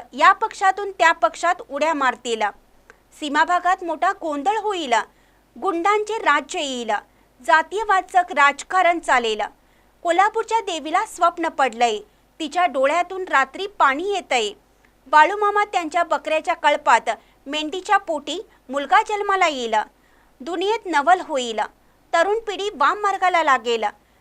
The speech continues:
रेल्वे मोटारचे मोठे अपघात होतील.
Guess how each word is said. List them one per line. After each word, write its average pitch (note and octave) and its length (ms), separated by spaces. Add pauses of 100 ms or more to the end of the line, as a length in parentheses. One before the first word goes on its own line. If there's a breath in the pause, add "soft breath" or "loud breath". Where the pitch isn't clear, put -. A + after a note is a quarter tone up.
(120)
रेल्वे D#4 400
मोटारचे E4+ 540
मोठे D#4 300
अपघात C#4 520
होतील. A#3+ 400